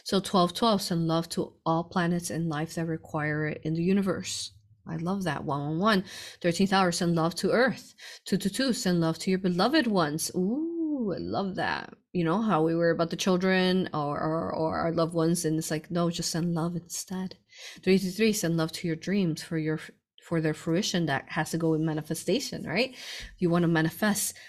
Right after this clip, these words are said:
let's send love to those dreams and those i-, um, ideas and concepts that you want to manifest. Four four four, send love to the new world order, transmutation. You want to send love to it because love transmutes and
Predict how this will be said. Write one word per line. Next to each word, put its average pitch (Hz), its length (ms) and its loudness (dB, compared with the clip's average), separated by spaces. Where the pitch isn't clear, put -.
let's 185 180 2
send 170 240 4
love 175 220 4
to 170 120 -4
those 156 260 -4
dreams 170 300 0
and 151 160 -2
those 151 380 -4
i-, 156 240 -4
um, 151 280 -6
ideas 165 520 0
and 156 100 -4
concepts - 760 -4
that 185 100 0
you 180 140 0
want 170 200 -2
to 180 100 -4
manifest. - 800 -4
Four 165 200 -2
four 165 140 -2
four, 208 260 -2
send 165 220 0
love 160 160 -2
to - 100 -10
the 160 100 -4
new 165 200 -2
world 151 320 -8
order, 254 320 4
transmutation. 175 1000 0
You 156 140 2
want 160 200 0
to 170 80 -2
send 175 260 2
love 254 160 4
to 269 100 2
it 226 60 4
because 214 400 0
love 175 500 2
transmutes 214 560 -2
and 156 440 -2